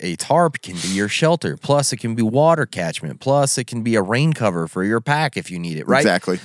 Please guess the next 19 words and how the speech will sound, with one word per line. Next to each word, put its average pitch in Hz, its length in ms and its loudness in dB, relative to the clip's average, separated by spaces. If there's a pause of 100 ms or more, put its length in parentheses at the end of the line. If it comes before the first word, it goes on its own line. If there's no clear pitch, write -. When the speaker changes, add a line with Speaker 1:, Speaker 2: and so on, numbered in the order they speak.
(140)
Speaker 1:
There's 101 140 -2
a 107 60 0
lot 117 240 4
of 131 60 -2
different 127 220 -2
things 123 180 -2
you 120 80 -2
can 117 100 -4
do 120 100 2
with 117 140 0
that. 139 200 2
A 95 60 -4
survival 123 560 0
knife 95 340 -4
can 92 160 -6
be 90 160 -2
for 101 260 -2
fire 123 380 0
starting. - 460 -4